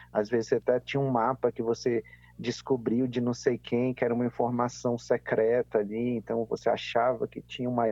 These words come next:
ilha no meio do nada, e você ia lá checar aquela informação. Então, a-,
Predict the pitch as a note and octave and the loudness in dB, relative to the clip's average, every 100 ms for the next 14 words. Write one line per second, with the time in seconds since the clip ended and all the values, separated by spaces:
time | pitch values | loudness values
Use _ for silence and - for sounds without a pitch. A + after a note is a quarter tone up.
0 | A2 A2 B2+ A#2+ A2+ A#2+ A#2+ A2+ G#2+ A2+ | 0 0 0 0 -2 0 0 0 2 2
1 | A2+ A2+ - A#2 A2+ A2 - A#2 A#2 A2 | 2 0 2 2 2 2 0 0 2 2
2 | A2+ A2+ - A2 A2+ G#2+ - A2 A2+ - | 2 -2 -2 -2 0 -2 -2 0 0 -2
3 | - - - - - - B2 C3+ D3 D#3+ | -10 -16 -18 -20 -8 -4 -2 0 2 0